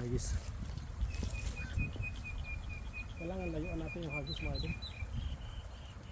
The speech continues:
Kailangan layuan natin ang hagis para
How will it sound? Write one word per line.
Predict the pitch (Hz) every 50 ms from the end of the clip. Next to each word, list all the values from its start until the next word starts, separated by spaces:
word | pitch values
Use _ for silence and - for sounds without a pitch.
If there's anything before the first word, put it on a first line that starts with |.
| - - - - - - - - - - - - - - - - - - - - - - - - - - - - - - - - - - - - - - - - - - - - - - - - - - - - - - - - - - - -
Kailangan | 165 170 175 170 165 165 165 165 156 147
layuan | 147 151 156 147 147
natin | 143 147 151 143 143
ang | 127 135 131
hagis | 131 131 131 - - -
para | 139 135 139 139